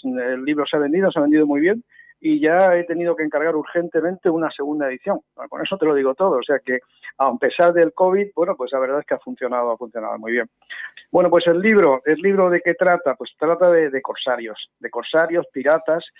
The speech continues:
¿eh? En su mayoría procedentes del norte de África, es decir, los que llamamos corsarios y piratas berberiscos, que, bueno, pues,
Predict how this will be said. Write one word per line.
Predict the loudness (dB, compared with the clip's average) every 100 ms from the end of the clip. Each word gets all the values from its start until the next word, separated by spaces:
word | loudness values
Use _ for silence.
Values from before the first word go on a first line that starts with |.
| -20 _
¿eh? | -6 -4 -4 -12 -20 -20 -16
En | -8
su | -2
mayoría | 0 2 4 4
procedentes | 2 2 2 2 2 -2
del | -2
norte | -4 -4
de | -2
África, | -2 -4 -6
es | -6
decir, | -6 -6 -6
los | -6 -8
que | -6
llamamos | -4 0 2 0 -4 -18 -8
corsarios | -6 -2 0 0 0 -4
y |
piratas | -8 -2 -2 -2 -2
berberiscos, | -2 0 -2 -2 -4 -4 -8 _ _ -20 -20 -2
que, | 2 4
bueno, | 4 2
pues, | 0 -6